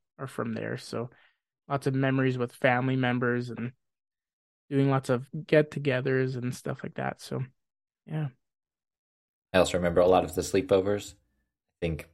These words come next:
Speaker 2: probably most of the sleepovers that I had as a as a kid and teenager were probably at your place compared to any other house in, in Grand
Speaker 1: <laughs>
Speaker 2: Prairie. <laughs>
Speaker 1: Yeah, we, we were, we spent a lot of time together.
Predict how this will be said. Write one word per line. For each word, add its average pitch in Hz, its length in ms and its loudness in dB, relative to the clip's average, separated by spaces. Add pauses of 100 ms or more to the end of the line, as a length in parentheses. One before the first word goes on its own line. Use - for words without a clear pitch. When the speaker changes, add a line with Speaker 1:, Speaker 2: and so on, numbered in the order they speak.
(100)
Speaker 2:
probably 98 420 6
most 95 400 4
of 123 80 2
the 131 60 4
sleepovers 120 800 4
that 107 120 4
I 104 120 6
had 101 500 2 (960)
as 87 240 0
a 80 420 0 (300)
as 87 120 -12
a 87 40 -10
kid 92 240 4
and 90 120 -2
teenager 95 560 -2
were 90 100 -2
probably 87 380 2
at 87 80 0
your 90 140 2
place 95 420 -2 (480)
compared 87 240 -4
to 78 220 -2 (200)
any 87 180 -2
other 80 160 -2
house 85 300 0
in, 80 200 -8 (400)
in 202 100 8
Grand 110 220 8
Speaker 1:
<laughs> - 0 -
Speaker 2:
Prairie. - 360 6
<laughs> 139 120 0 (1200)
Speaker 1:
Yeah, 143 140 6
we, 190 340 8
we 233 220 4
were, 226 460 6 (260)
we 202 120 -2
spent 233 300 6
a 233 40 8
lot 165 240 8
of 165 80 2
time 151 240 2
together. 135 440 0